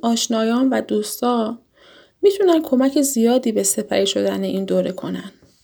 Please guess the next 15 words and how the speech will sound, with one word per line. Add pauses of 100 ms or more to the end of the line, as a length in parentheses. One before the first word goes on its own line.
(220)
پس
اگه
می‌خواین
بدونین
چطور
می‌تونین
بهشون
کمک
کنین، (600)
لطفاً
بازم
ما
رو
همراهی
کنید.